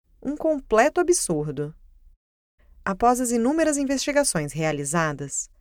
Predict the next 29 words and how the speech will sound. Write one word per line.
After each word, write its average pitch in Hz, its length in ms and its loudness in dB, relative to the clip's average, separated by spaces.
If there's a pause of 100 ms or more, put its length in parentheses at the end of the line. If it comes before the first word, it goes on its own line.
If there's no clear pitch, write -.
(100)
já 247 140 -2
se 294 140 0
conheciam 269 680 2
as 254 80 0
estruturas 190 720 0
que 214 100 -6
existiam 214 580 0
no 226 120 0
fundo 160 320 -4
dos 175 180 -2
oceanos, 185 800 0 (260)
como 277 240 0
montanhas 277 640 0
e 330 80 0
vales. 151 680 0 (480)
Mas 247 240 -2
algo 294 220 4
específico 262 800 -2
chamava 247 640 2
a 262 80 2
atenção. 220 680 0 (560)
Uma 202 280 0
enorme 196 580 4
cordilheira 202 840 0
que 180 120 -4
serpenteava 175 880 0
entre 180 240 -2
os 190 80 -8
continentes, 175 960 -4